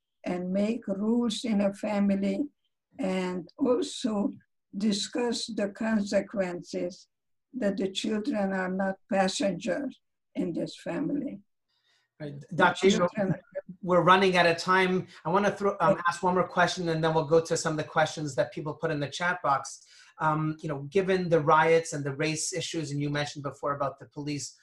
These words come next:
Speaker 2: who made that choice, you said everyone has a Hitler and everyone has a beautiful person inside of themselves.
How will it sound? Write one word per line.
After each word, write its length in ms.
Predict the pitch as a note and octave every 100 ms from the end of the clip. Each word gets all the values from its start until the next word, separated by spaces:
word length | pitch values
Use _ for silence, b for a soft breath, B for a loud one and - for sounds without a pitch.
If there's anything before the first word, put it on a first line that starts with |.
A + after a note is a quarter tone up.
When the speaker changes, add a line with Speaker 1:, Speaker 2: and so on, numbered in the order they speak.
| b
Speaker 2:
who 100 | -
made 240 | D#3 D#3 D3
that 200 | C3+ -
choice, 500 | - D#3+ D#3+ D#3+ -
you 80 | C3+
said 160 | C#3
everyone 240 | D3 D3 D3
has 160 | B2+
a 80 | C3
Hitler 420 | C3 D#3+ D#3+ D#3
and 120 | D3
everyone 400 | C#3 C#3 C#3+ C#3+ - b b
has 280 | - C#3 C3+
a 100 | C3+
beautiful 420 | A#2 D#3+ D#3+ D#3+ D3+
person 320 | D#3+ D#3+ D3+
inside 340 | C#3+ D#3 D#3
of 60 | D#3
themselves. 600 | D3+ C#3+ C#3+ C#3 C#3